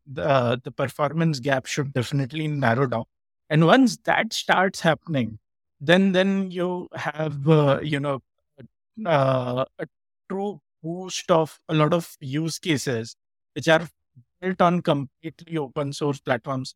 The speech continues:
It's, it's very similar to, for example, what, uh, uh, Python and R did, c-, uh, before that it was saas, which was very proprietary. So it was getting used in limited,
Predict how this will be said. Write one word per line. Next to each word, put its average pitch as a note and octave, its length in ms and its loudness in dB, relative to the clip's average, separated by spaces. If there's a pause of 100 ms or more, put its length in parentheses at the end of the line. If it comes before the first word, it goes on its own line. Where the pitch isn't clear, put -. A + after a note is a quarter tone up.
(140)
It's, F3+ 280 -12 (140)
it's E3+ 220 -14
very D#3+ 260 0
similar E3+ 380 -4
to, F3 120 -10
for D#3 180 -4
example, D3 540 -8
what, D3 160 -6 (160)
uh, D3 120 -6 (480)
uh, D#3+ 140 -8
Python D3+ 480 2
and D#3+ 180 0 (260)
R D3+ 80 -2
did, C3 420 -4 (480)
c-, F3 60 0
uh, E3+ 240 -2 (180)
before C#3 720 -2 (680)
that C3 320 -2
it C#3 180 -4
was C#3 140 -6
saas, C3+ 420 2
which B2+ 160 -10
was C3 140 -6
very C3+ 180 -4
proprietary. B2 720 -8
So B2 160 -10
it A#2 160 -12
was A#2+ 180 -8
getting C3 360 -10
used B2+ 300 -10
in B2+ 100 -12
limited, A#2+ 440 -10